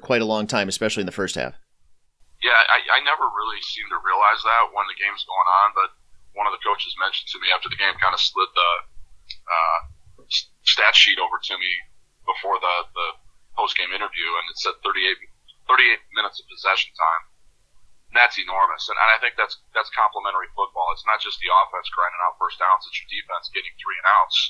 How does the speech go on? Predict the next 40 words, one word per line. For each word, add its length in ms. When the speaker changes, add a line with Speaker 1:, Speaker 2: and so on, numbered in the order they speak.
Speaker 2:
to, 80
to 320
allow 160
the 160
offense 320
to 80
get 160
back 160
out 240
there. 160
So 160
it 80
really 240
was, 320
uh, 300
a 80
great 320
complimentary 640
day, 240
and 80
then 80
our 80
special 400
teams, 240
I 160
thought, 160
played 240
very 240
well. 160
So 160
it 60
was 20
all 240
three 160
phases, 640
outside 320
of 80
the 60
missed 180
extra 160